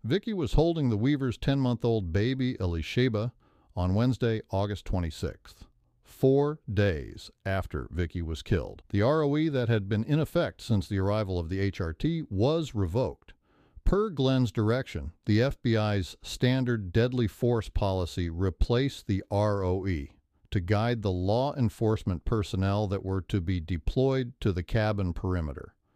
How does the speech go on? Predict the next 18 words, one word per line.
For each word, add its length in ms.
The 160
F 160
B 140
I 140
rules 460
of 140
deadly 300
force, 720
in 160
effect 400
in 140
nineteen 340
ninety-two, 600
stated 420
that 300
agents 640
are 180
not 560